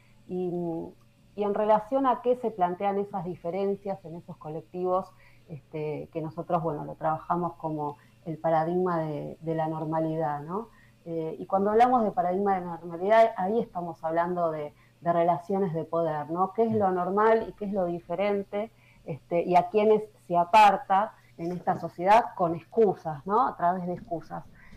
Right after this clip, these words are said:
Este, y bueno, y por eso trabajamos lo que es el taller de masculinidades, como vos decías, eh, recién,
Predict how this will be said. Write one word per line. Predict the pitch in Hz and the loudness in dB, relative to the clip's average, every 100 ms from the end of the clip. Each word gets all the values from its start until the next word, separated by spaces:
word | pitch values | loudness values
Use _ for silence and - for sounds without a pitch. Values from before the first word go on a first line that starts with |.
| - - | -20 -6
Este, | 170 165 - 175 165 165 165 160 156 - - | -4 -4 -4 0 2 2 0 0 -4 -8 -2
y | 220 | 4
bueno, | 226 185 - | 6 6 2
y | 185 | -4
por | 202 226 | 2 2
eso | 247 220 | 2 0
trabajamos | 190 180 180 202 196 202 202 | 4 4 4 0 2 0 -2
lo | 170 165 | -8 -8
que | |
es | 180 180 | -8 -8
el | 170 | -6
taller | 160 - 170 | -6 -6 -4
de | 175 | -2
masculinidades, | 165 - 156 156 160 170 180 185 | -4 -6 -10 -6 -4 2 2 2
como | 156 151 | -6 -14
vos | 160 151 | -12 -14
decías, | 160 _ 165 170 165 _ - _ - | -18 _ -4 -4 -4 _ -20 _ -16
eh, | 156 147 147 | -12 -12 -8
recién, | 165 - 226 220 226 240 | -10 0 6 6 6 0